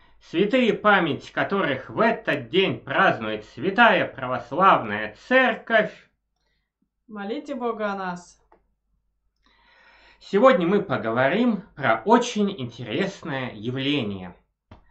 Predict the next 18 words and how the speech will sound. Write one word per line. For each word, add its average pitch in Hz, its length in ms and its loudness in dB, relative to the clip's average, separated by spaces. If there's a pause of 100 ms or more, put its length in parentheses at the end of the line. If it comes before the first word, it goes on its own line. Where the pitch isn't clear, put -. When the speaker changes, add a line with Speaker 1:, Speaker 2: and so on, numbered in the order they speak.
(200)
Speaker 1:
На 131 140 -2
фоне 220 520 0
эпидемии 101 800 -6 (200)
коронавируса 143 1200 -4 (400)
и 120 80 -8
особенно 202 460 -2
мер 110 420 -4
по 170 100 -6
борьбе 113 480 -2
с - 140 -12
этой 190 240 -4
эпидемией 190 760 -6 (560)
мы 156 180 0
наблюдаем 131 800 -2 (380)
появление 123 880 -2 (320)
новой 127 680 2 (200)
мировой 110 840 0 (200)
религии. 117 1200 0